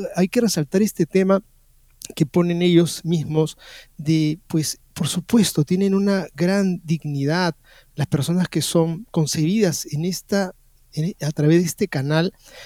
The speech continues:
pero ojo, ¿qué hay con los otros que estaban allí en la lista a su lado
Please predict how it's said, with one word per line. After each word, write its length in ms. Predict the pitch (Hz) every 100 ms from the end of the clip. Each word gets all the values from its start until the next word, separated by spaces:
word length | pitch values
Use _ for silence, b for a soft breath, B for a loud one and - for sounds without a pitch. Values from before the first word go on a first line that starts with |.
| B -
pero 160 | 190
ojo, 320 | 190 240 175 - _ _ _
¿qué 160 | - 214
hay 120 | 254
con 300 | - 240 208
los 240 | 151 - -
otros 640 | 196 208 - 226 214 - -
que 80 |
estaban 420 | 175 - 196 220 220
allí 600 | 147 139 180 226 165 - - _ -
en 120 | 156
la 100 | 139
lista 580 | 147 196 - - 165 135
a 60 |
su 160 | - 147
lado 500 | 139 180 180 151